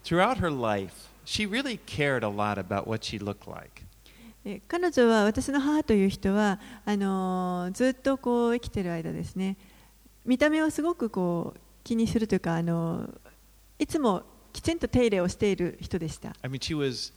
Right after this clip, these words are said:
Speaker 1: impeccable with her, with her makeup. I, even during the Ryojin home time, she always did her hair and, and her makeup all the time.
Speaker 2: もう常にこの、あの、完璧な状態にこうしている人で、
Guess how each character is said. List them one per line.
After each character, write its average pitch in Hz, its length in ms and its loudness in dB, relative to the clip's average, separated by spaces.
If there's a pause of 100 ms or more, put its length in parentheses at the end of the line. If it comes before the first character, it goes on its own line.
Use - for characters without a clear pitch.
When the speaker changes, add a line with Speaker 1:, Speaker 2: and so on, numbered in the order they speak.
Speaker 1:
impeccable 123 720 -6
with 110 140 -8
her, 127 100 -2
with 117 200 -8
her 131 100 -2
makeup. 123 480 0
I, 131 220 -2 (260)
even 240 400 0
during 185 460 -2 (340)
the 131 220 0
Ryojin 151 500 0
home 131 260 -2
time, 95 340 -6
she - 260 -6
always 170 380 2
did 143 220 -4
her 165 140 -4
hair 120 480 -4 (640)
and, 123 340 -6
and 117 180 -6
her 135 120 -4
makeup 123 480 -6 (480)
all 110 180 -4
the 107 80 -12
time. 92 280 -14 (200)
Speaker 2:
も 262 120 4
う 254 40 4
常 330 260 2
に 302 140 -2
こ 233 180 2
の、 208 420 2
あ 202 140 0
の、 185 640 -4 (120)
完 294 200 2
璧 285 300 0
な 262 220 4
状 240 220 6
態 226 260 0
に 208 120 -4
こ 196 160 -6
う 196 60 -2
し - 80 -6
て 202 180 -2
い 190 40 -2
る 196 120 -2
人 196 200 -6
で、 185 240 -2